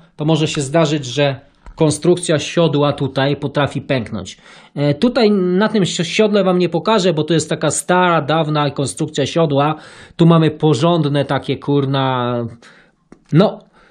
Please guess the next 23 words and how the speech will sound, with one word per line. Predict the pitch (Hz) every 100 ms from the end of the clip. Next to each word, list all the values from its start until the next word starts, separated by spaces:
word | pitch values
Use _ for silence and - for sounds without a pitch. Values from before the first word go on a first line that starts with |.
| _
z | - 123
grubej | 180 202 185 143
blachy | 170 214 - 156
takie | 143 - 135
stelaże | - 147 151 147 151
tego | 135 135
siodła, | - 156 165 156
więc | 147 -
to |
jest | 175 151
wytrzymałe, | 170 - 180 208 143 120
więc | 123 123 -
i | 127
tu | - - 156
mamy | 151 147
te | 139
sprężyny. | 143 - 143 123 104 92 - - - -
Ale, | 180 254 302 302 - - -
e, | 165 170
miałem | 175 269 302 240
jakieś | - 208
takie | 208 208 170
siodło, | 190 165 170 202